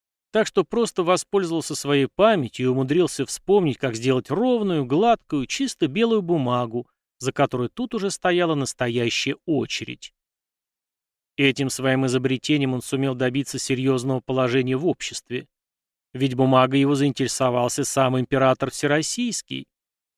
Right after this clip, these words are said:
В итоге продукция его мануфактуры поставлялась лично императору, жандармскому ведомству Москвы и в канцелярию генерал-губернатора Москвы. Чуть позже служба его дяди, Игната Ивановича Вяземского,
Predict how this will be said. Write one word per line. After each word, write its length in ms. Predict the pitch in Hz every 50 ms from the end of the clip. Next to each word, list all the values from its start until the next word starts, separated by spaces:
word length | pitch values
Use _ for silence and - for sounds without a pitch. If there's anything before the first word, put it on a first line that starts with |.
| _ _ _ _ _ _ _ _ _ _ -
В 120 | 135 175
итоге 260 | 190 - 302 233 240
продукция 560 | 190 - 160 147 139 139 139 - - - 135 131
его 160 | 120 131 127
мануфактуры 680 | 131 131 131 - - 156 151 - _ 262 277 269 247
поставлялась 640 | - 170 - - - 147 151 190 226 233 202 - -
лично 320 | 190 220 - - - 214
императору, 720 | 208 175 - 180 147 127 120 120 117 - - 120 131 135 - _ _ _ _ _ _ -
жандармскому 800 | 127 139 143 139 135 131 135 127 123 120 - - - 135 131
ведомству 480 | 120 123 139 120 123 123 - - - 135
Москвы 500 | 127 131 131 - - - 220 254 262 247
и 40 | 196
в 80 | -
канцелярию 580 | _ - 135 - - 151 160 214 247 254 254 220
генерал-губернатора 1080 | 151 131 120 117 123 123 139 170 180 165 151 131 120 120 113 120 123 120 - - 123 123
Москвы. 600 | 117 123 143 147 - - - 123 101 120 - - _ _ _ _ _ _ _ _ _ _ _ _ _
Чуть 300 | - - - 202 - -
позже 400 | _ - 269 269 233 165 160 -
служба 440 | - - 185 214 208 170 160 165 175
его 180 | 170 160 160
дяди, 500 | 151 135 160 214 240 226 156 113 120 - -
Игната 600 | - 147 139 127 131 139 131 127 123 - 135 127
Ивановича 420 | 123 131 127 123 120 - - 120
Вяземского, 800 | 113 131 147 196 180 151 135 117 - - - 123 113 117 120